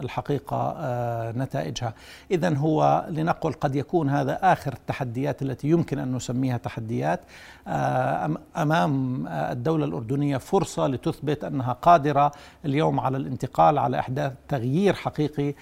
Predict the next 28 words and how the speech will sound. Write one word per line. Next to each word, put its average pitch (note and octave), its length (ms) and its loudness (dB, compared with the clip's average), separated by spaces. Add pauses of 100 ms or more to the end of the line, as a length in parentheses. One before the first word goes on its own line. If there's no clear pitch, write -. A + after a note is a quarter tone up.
(300)
في - 100 -6
المشهد C#3 400 0
السياسي. D3 580 0
وأعتقد F3 520 0
أننا، D3+ 420 0
يعني، C#3+ 380 0 (260)
مضطرين، D3+ 580 4
ولا C#3 220 4
نملك D3 380 2
ترف C3+ 300 0
الوقت، - 420 -2
ولم C#3+ 200 6
يعد C3+ 240 0
أمامنا C3+ 460 -2
فرص C#3+ 400 2
نضيعها C3 540 0
ولا C#3+ 440 4 (340)
مبادرات C#3+ 600 4
نطلقها. E3 680 2
أمامنا D3+ 480 2
فرصة E3 440 0
أن D3 100 -2
نقول E3 400 0
أن C#3 160 0
نحن C3+ 240 -4
نستطيع D3 460 2
أن C3+ 100 0
ننجز، D3+ 440 4